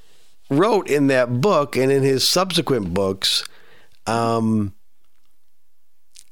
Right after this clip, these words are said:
I found reflected a lot of Ayn Rand's philosophy.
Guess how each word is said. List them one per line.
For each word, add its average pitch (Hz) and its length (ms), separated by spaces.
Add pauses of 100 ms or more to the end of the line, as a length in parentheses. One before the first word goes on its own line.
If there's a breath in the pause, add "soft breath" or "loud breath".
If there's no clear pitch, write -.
(240)
I 202 240
found 147 960
reflected 175 540
a 156 60
lot 151 260
of 135 100
Ayn 139 320
Rand's 131 360
philosophy. 80 720